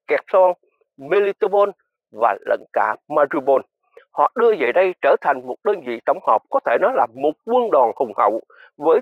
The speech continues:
tất cả các khí tài quân sự. Bao giờ họ tấn công vào Kharkov thì chúng tôi không xác định, nhưng tình hình hiện tại chúng tôi đang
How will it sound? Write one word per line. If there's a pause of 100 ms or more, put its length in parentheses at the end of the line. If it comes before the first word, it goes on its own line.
tất
cả
các
khí
tài
quân
sự. (340)
Bao
giờ
họ
tấn
công (300)
vào (200)
Kharkov (440)
thì
chúng
tôi
không
xác
định, (380)
nhưng
tình
hình
hiện
tại
chúng
tôi
đang